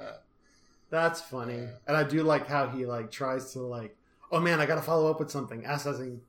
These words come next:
Speaker 2: <laughs>
Speaker 1: So, <laughs> yeah.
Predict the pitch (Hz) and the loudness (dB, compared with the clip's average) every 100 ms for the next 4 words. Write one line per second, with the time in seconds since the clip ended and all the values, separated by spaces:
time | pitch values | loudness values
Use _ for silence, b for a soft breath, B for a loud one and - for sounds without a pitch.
0 | 202 - 277 240 - 302 - 262 - 165 | -6 2 6 6 6 0 0 -4 2 0
1 | - - - _ - - B B B - | 0 -8 -14 _ -20 -20 B B B -20
2 | - - _ _ _ _ _ _ _ _ | -20 -20 _ _ _ _ _ _ _ _
3 | _ _ - _ - 139 139 - 139 143 | _ _ -20 _ -8 -4 -2 -2 -2 -2